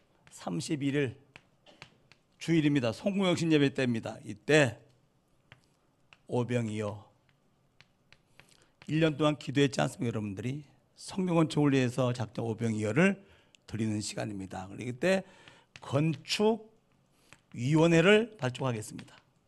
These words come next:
많이 생각하고 있습니다. 어떻게 건축위원회를, 에, 해야 될 것인가. 그리고 이 건축에 대한 총회 영상도 한번 준비하고 있습니다.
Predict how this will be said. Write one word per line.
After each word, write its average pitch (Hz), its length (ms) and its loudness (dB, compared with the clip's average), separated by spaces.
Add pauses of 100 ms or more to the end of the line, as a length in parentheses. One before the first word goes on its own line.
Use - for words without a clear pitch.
(280)
많이 117 200 -4
생각하고 139 340 0
있습니다. 110 420 -10
어떻게 160 560 0 (420)
건축위원회를, 120 1000 2 (600)
에, - 40 -20 (1300)
해야 131 100 -4
될 113 140 -6
것인가. - 580 -12 (580)
그리고 117 460 -2
이 120 80 -4
건축에 151 540 -2
대한 160 280 2
총회 - 360 -6
영상도 170 500 0
한번 160 240 0
준비하고 131 340 -4
있습니다. - 400 -14